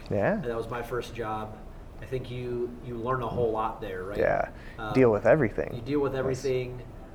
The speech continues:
Speaker 2: Um, the customer service piece, which
Speaker 1: Mm-hmm.
Speaker 2: it, it's
Speaker 1: That's
Speaker 2: really
Speaker 1: key.
Speaker 2: hard to learn unless you've actually done a job like that.
Speaker 1: Yeah,
Speaker 2: Uh,
Speaker 1: yeah.
Speaker 2: I mean, I know that you can take, you know, customer service training or things
Speaker 1: Yeah.
Speaker 2: like that.
Speaker 1: It's
Speaker 2: But,
Speaker 1: no
Speaker 2: but until you,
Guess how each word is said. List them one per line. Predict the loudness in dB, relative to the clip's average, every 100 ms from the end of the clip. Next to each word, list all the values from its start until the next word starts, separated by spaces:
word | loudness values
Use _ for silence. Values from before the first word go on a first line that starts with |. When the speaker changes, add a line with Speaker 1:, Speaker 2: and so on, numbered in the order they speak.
| -10
Speaker 2:
Um, | -6 -4 -4 -8
the |
customer | -10 -10 -8 -8
service | -6 -2 0 -2 -4
piece, | -6 -4 -4 -4 -2
which | 0
Speaker 1:
Mm-hmm. | 0 0 -4 -6
Speaker 2:
it, | -10 -6
it's |
Speaker 1:
That's | -4 0
Speaker 2:
really | 2 4
Speaker 1:
key. | 6
Speaker 2:
hard | 4 2
to | -2
learn | -2 -2 -2 -2
unless | -4 -6 -6
you've | -6 -6
actually | -6 -6 -6 -6
done | -6 -4
a | -4
job | -4 -4 -4
like | -6 -6 -6
that. | -4 -4 -4 2
Speaker 1:
Yeah, | 6 6 4 -6 -4
Speaker 2:
Uh, | 2
Speaker 1:
yeah. | 2 2 -2 -8
Speaker 2:
I | -10
mean, | -6
I | -4
know | -2
that | -2 -4
you | -8
can | -10
take, | -8 -10 -10
you | -12
know, | -12 -12
customer | -14 -12 -10 -8
service | -6 -6 -8 -10
training | -10 -8 -8 -8 -8 -6
or | -4
things | 2 6
Speaker 1:
Yeah. | 8
Speaker 2:
like | 8
that. | 6 2 -2 -8 -12
Speaker 1:
It's | 2
Speaker 2:
But, | 10
Speaker 1:
no | 12 12
Speaker 2:
but | 10
until | 10
you, | 12